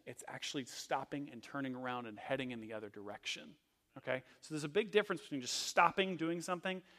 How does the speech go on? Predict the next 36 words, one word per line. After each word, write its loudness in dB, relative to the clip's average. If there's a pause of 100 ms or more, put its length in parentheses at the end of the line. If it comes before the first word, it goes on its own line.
(260)
and -2
actually 2
changing. -4
There's -8
transformation 0
that -14
happens. -6
So, 0 (240)
you -2
know, 2
it's -8
putting 0
away 8
anger 2
and -4
replacing 0
with -4
kindness. 0
It's -14
putting 2
away 6
lust 6
and 2
replacing 0
with 0
righteous -2
thoughts. 8
It's -10
putting 4
away 8
lies 6 (280)
and 4
replacing 0
it -4
with -8
truth. 0